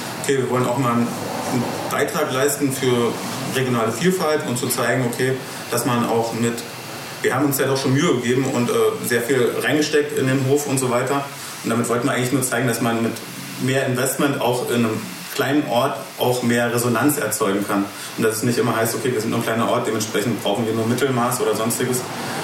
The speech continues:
Deswegen haben wir schon versucht, äh, das Beste aus dem Hof rauszuholen, quasi mit Livebands und Aktionen und, äh, selbstgemachten Burgern, wo wir, äh, die Brötchenrezeptur selber entwickelt haben und das Burgerfleisch und alles, äh, handmade war und halt nix irgendwie, ähm,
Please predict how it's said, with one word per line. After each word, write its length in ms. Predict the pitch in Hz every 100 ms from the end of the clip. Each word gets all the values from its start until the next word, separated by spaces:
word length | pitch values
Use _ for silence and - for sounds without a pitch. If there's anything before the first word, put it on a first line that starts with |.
| -
Deswegen 200 | - 127
haben 80 | 139
wir 80 | 147
schon 140 | 147
versucht, 360 | 139 127 143 139
äh, 40 | 120
das 100 | 113
Beste 320 | - - -
aus 140 | 107 113
dem 160 | 123
Hof 180 | 127 127
rauszuholen, 580 | 120 - - 117 120 127
quasi 300 | 110 117 117
mit 200 | 110 104
Livebands 520 | 110 110 - 107 110
und 220 | 107 104 120
Aktionen 600 | - - 107 107 110 113
und, 200 | 104 101
äh, 260 | 98 104 101 - - - -
selbstgemachten 720 | - 104 - 113 117 107 123
Burgern, 380 | 104 110 110 107 101
wo 140 | 104
wir, 100 | 107 98
äh, 280 | 101 104 101
die 60 | 104 -
Brötchenrezeptur 760 | 123 123 127 113 - 123 - 117
selber 260 | 104 113
entwickelt 480 | 107 101 110 120 -
haben 320 | 107 113 117
und 180 | 113 104
das 120 | 98 - 92 - -
Burgerfleisch 640 | 90 92 - 107 - 135
und 100 | 120
alles, 300 | 98 120 120
äh, 920 | 95 113 113 113 - - - - - 139
handmade 420 | 139 127 127 123
war 280 | 110 123 113
und 120 | 113
halt 180 | 104 123
nix 220 | 120 -
irgendwie, 400 | - 117 110 110
ähm, 360 | 101 104 98